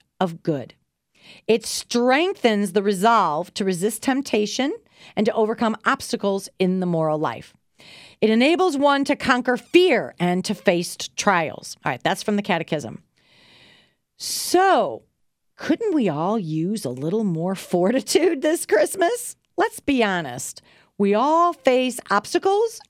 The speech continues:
and difficulties in family life. There are certain family members with whom we are tempted to criticize. We're tempted to be sarcastic. Maybe we're tempted to avoid.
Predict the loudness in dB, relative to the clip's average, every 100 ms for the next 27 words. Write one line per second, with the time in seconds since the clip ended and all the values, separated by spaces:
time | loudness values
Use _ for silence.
0 | -2 0 2 2 2 2 2 2 2 0
1 | 0 -4 -4 -4 0 0 0 0 -2 -4
2 | -8 -16 _ 0 2 2 2 2 2 2
3 | 2 2 2 2 2 2 2 4 2 2
4 | -2 -14 -20 -6 0 2 2 2 2 2
5 | 2 2 0 -2 -2 0 -2 -2 _ -8
6 | -8 -6 -6 -4 0 2 2 2 0 -2
7 | -6 -16 -16 -4 -4 0 -2 -2 -4 -2
8 | -4 -4 -8 -4 0 2 2 -2 0 2
9 | 2 -2 -6 -20 -2 0 2 0 -2 -2
10 | 0 0 0 0 -2 _ -2 0 0 0
11 | 0 0 -6 -14